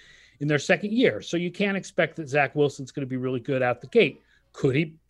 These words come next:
could he be? Yeah, he could, but it's not likely. And Houston, for all that they look like a trash dumpster fire, added a lot of, like,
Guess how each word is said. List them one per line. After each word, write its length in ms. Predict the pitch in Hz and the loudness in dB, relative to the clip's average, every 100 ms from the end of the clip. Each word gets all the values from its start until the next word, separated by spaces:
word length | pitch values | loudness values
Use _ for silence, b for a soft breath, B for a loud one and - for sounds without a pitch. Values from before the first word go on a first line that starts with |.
| _ | _
could 160 | - 165 | 0 2
he 40 | |
be? 140 | 175 269 | 2 2
Yeah, 300 | 175 110 - | 2 -2 -4
he 120 | 143 | -10
could, 460 | - 269 113 135 - _ _ _ _ | 0 2 2 0 -10 _ _ _ _
but 100 | 156 | 4
it's 180 | 147 - | 4 2
not 360 | 156 143 135 _ _ _ _ | 2 2 0 _ _ _ _
likely. 440 | 156 156 - 104 - | 4 4 2 -10 -2
And 140 | 175 208 | 0 0
Houston, 800 | - 269 330 - 175 147 143 151 _ _ _ | 2 4 4 4 4 4 0 -6 _ _ _
for 200 | 170 175 | 2 6
all 200 | 185 180 | 8 8
that 180 | 160 160 | 4 2
they 140 | 156 | 2
look 220 | 160 175 | 2 2
like 120 | 156 | 0
a 60 | 120 | -2
trash 460 | - - 156 156 - | -2 2 4 2 0
dumpster 380 | 151 214 147 - | 0 2 -2 -2
fire, 520 | 131 117 117 113 - _ _ _ _ _ _ _ _ - | 0 0 -2 -6 -12 _ _ _ _ _ _ _ _ 0
added 320 | 156 226 247 | 2 4 6
a 80 | 202 | 6
lot 400 | 143 143 156 156 | 8 8 8 8
of, 320 | 143 135 156 _ _ _ _ _ _ | 6 4 -6 _ _ _ _ _ _
like, 280 | 156 143 117 | 0 0 0